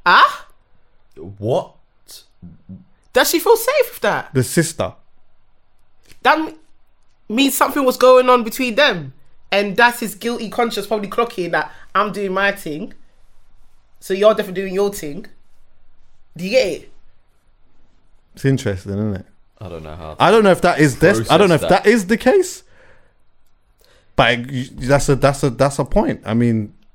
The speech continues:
Speaker 3: that's the point.
Speaker 2: She's a brave woman. That's
Speaker 3: Or
Speaker 2: all.
Speaker 3: maybe, maybe, but maybe this is the thing. You say that she's a brave woman, but maybe, I'm just playing devil's advocate here.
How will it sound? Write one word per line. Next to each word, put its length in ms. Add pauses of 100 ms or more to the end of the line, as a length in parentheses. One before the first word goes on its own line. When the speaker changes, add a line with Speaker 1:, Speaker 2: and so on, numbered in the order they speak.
Speaker 3:
that's 200
the 80
point. 480
Speaker 2:
She's 240
a 40
brave 300
woman. 260
That's 140
Speaker 3:
Or 40
Speaker 2:
all. 60
Speaker 3:
maybe, 320
maybe, 300 (260)
but 160
maybe 560
this 260
is 60
the 80
thing. 380
You 80
say 200
that 120
she's 140
a 60
brave 300
woman, 400 (280)
but 140
maybe, 680 (380)
I'm 120
just 140
playing 200
devil's 280
advocate 360
here. 220